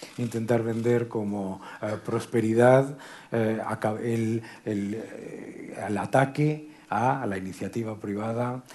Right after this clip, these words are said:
y el ataque a la prosperidad y al mérito y a individual. Estamos en una época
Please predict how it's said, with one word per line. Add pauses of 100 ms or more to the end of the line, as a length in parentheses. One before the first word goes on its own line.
(100)
y
el
ataque
a
la
prosperidad
y
al
mérito
y
a
individual. (680)
Estamos
en
una
época